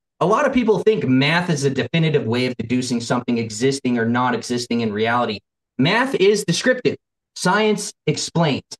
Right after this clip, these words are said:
You have to use English to suggest something exists in reality. You can't just do a math equation of M one, M two over R squared. Oh,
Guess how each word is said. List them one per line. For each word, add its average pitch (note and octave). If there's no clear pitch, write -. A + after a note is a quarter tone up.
You E3+
have G3
to G#3+
use G#3
English A3+
to E3
suggest E3
something E3
exists D3
in C#3
reality. C3+
You D#3
can't G3
just G3
do G#3+
a G3+
math G3
equation D#3
of A#2+
M E3+
one, F3
M F3
two F#3+
over C#3+
R E3+
squared. E3+
Oh, A3